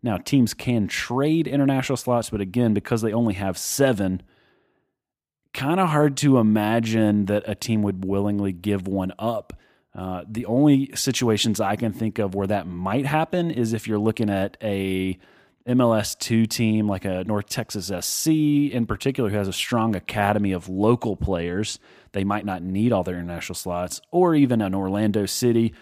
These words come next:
or a couple of the new teams, New England Revolution two, or the Fort Lauderdale Miami, Inter Miami two team. Uh, those, those two teams are, are the new ones coming into the league that are,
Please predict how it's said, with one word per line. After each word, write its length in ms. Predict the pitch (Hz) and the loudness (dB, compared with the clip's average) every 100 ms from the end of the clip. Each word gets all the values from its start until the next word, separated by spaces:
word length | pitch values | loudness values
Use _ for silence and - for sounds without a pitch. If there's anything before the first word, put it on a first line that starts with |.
| - - | -14 -6
or 80 | 123 | -2
a 20 | |
couple 200 | 180 156 | -2 0
of 80 | 143 | 0
the 60 | |
new 140 | 185 202 | 2 0
teams, 300 | 104 82 92 | -2 -4 -2
New 120 | 110 | 0
England 440 | 117 117 113 107 | 2 2 2 0
Revolution 640 | 107 107 101 101 - 95 90 | -2 -2 0 0 -2 -4 -4
two, 480 | - 117 110 104 101 | 0 2 4 2 -2
or 240 | 98 92 | -6 -6
the 100 | 90 | -6
Fort 320 | 87 107 104 104 | -6 -4 -4 -4
Lauderdale 880 | 98 98 98 85 98 95 95 95 - - _ _ | -4 -2 -4 -4 -2 0 0 -2 -8 -20 _ _
Miami, 840 | 104 92 95 101 101 101 98 101 - | -6 -4 -2 -2 -2 -2 -2 -6 -6
Inter 420 | 110 104 110 101 | -6 -4 -2 -2
Miami 640 | 98 95 101 98 104 98 | -2 -2 -2 -2 0 -2
two 600 | 95 - 110 104 104 101 98 | -4 -2 0 0 0 -4 -6
team. 600 | - 104 101 101 101 101 - - _ - | -4 -2 -2 -2 -2 -4 -10 -20 _ -12
Uh, 260 | 90 90 98 | -10 -10 -2
those, 480 | 110 123 120 - | 2 4 4 0
those 340 | 127 123 151 - | -2 2 4 4
two 140 | 139 | 0
teams 600 | 117 123 113 107 101 - | 0 2 2 2 0 -4
are, 200 | - 107 - _ _ | -8 -14 -18 _ _
are 120 | 120 113 | 0 2
the 120 | 110 | 6
new 200 | 135 185 | 8 8
ones 200 | 160 117 | 6 4
coming 260 | 123 113 | 2 2
into 260 | 110 107 98 | 2 0 -2
the 120 | 101 | -4
league 300 | 95 98 92 | -4 -4 -4
that 140 | 101 95 | -6 -6
are, 360 | 95 92 90 | -6 -6 -8